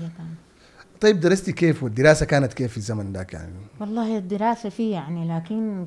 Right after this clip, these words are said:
Speaker 1: كانوا أبواتنا متعقدين شوية.
Speaker 2: مم.
Speaker 1: بيقولوا البت اللي بيدخلوها المدرسة بتطلع قليلة أدب.
Speaker 2: مم.
Speaker 1: كان إلا فهم يديك ليه والله ده.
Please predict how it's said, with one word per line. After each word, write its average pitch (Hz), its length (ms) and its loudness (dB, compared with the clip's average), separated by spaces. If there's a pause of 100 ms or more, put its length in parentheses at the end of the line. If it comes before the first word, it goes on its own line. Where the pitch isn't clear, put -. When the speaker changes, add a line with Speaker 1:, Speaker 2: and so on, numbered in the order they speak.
Speaker 1:
كانوا 208 280 -2
أبواتنا 196 420 -4
متعقدين 175 640 -4
شوية. 185 460 -2 (300)
Speaker 2:
مم. 113 280 -8
Speaker 1:
بيقولوا 180 360 -6
البت 165 340 -6
اللي 156 140 -6
بيدخلوها 170 540 -4
المدرسة 196 640 -2
بتطلع 185 380 -4
قليلة 151 240 -4 (100)
أدب. 160 180 -6 (760)
Speaker 2:
مم. - 60 -18 (520)
Speaker 1:
كان 247 160 -2
إلا 262 200 -2
فهم 226 320 2
يديك 208 260 -2
ليه 208 200 2
والله 151 200 -4
ده. - 120 -16